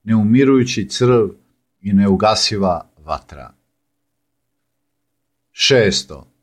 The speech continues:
Novi svet. Nema razlike u opisima preživelog za vreme smrti.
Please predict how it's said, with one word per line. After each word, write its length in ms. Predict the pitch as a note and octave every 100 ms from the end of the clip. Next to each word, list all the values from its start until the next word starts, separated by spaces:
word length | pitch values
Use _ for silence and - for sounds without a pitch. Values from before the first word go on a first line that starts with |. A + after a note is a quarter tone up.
| _ _ _ _ _ _ _
Novi 640 | G#2+ C#3+ D3 D3 C3+ -
svet. 680 | - - G2 F2 - _ _ _ _ _ _ _ _ _ _ _ _ _
Nema 320 | G2 D3 G#3+ D#3+
razlike 580 | C3+ D#3 F3 E3+ C#3+
u 80 | B2+
opisima 480 | C3 C#3 - C#3+ A#2
preživelog 680 | G2 G2+ F#2+ A2 C3 C#3 A2
za 160 | G#2 G2
vreme 380 | G2 A#2 A#2
smrti. 520 | F#2+ F#2+ E2+ - C#2+